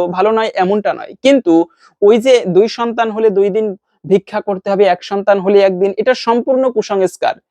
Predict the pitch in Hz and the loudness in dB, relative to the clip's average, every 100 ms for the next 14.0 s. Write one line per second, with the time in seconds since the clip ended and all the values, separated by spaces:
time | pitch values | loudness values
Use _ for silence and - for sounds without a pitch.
0 | _ - 254 254 214 208 220 208 214 208 | _ -2 0 2 0 0 0 2 0 -2
1 | 202 185 190 202 196 202 190 175 175 - | -2 2 2 2 -2 -2 0 -2 -2 -8
2 | 185 190 185 185 175 - _ _ - 196 | -4 -2 0 0 -2 -4 _ _ -2 0
3 | 190 208 214 214 208 151 147 147 151 135 | 2 2 2 0 -2 -4 -2 0 -2 -2
4 | - - 165 180 208 214 214 214 226 165 | -8 -4 0 2 2 0 -2 -4 0 2
5 | 160 175 156 339 - 113 - 196 240 - | 2 0 -2 -4 -4 -8 0 0 0 -2
6 | 214 233 294 226 196 190 - 156 151 _ | -4 0 0 0 -4 -4 -2 -4 -4 _
7 | _ - _ - 165 196 180 240 262 285 | _ -20 _ -10 0 2 4 4 4 2
8 | 262 196 185 170 170 226 - 175 220 254 | 2 0 2 0 0 -2 -2 -6 -6 -2
9 | 220 - 185 151 156 _ _ 165 202 170 | -2 -2 -4 -4 -6 _ _ -2 0 2
10 | 165 196 208 190 208 202 190 196 - - | 2 2 0 0 0 2 2 0 -2 -20
11 | - - - 254 294 180 - 254 285 247 | -20 -12 0 2 2 0 2 0 0 0
12 | 226 170 185 _ - 170 185 190 226 - | 2 2 -2 _ -8 -2 2 2 2 0
13 | 254 269 262 277 170 185 202 185 170 151 | -2 -2 -2 -2 0 -2 0 -2 -2 -4